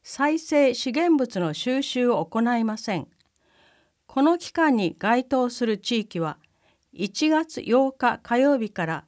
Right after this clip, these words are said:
一月十一日金曜日に収集を行います。紙類回収庫について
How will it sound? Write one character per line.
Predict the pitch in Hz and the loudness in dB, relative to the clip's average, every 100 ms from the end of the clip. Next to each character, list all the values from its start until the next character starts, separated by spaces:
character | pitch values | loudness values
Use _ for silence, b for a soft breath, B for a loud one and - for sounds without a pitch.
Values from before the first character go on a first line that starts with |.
| _ | _
一 | - 196 311 | -12 -2 2
月 | 320 320 247 | 2 0 -8
十 | 170 233 269 | -2 0 2
一 | 277 - | 0 2
日 | 254 240 - 233 | 2 2 -2 -6
金 | - 262 302 | -2 4 6
曜 | 320 330 269 | 6 2 2
日 | 190 | 0
に | - | -2
収 | - 240 240 | -2 -2 -2
集 | - 233 | -2 0
を | 262 233 | 0 0
行 | 185 | -2
い | 165 156 | -2 -2
ま | 147 156 | -6 -8
す。 | - - _ _ _ _ _ _ _ _ _ _ _ _ _ _ _ _ _ _ _ _ | -12 -20 _ _ _ _ _ _ _ _ _ _ _ _ _ _ _ _ _ _ _ _
紙 | - 269 285 339 330 | -2 4 6 6 4
類 | 269 208 165 | 2 0 -4
回 | - 247 277 | -2 2 2
収 | 277 302 277 | 0 0 0
庫 | - | -2
に | 156 156 | -4 -4
つ | - | -6
い | 175 - | -8 -8
て | 143 | -12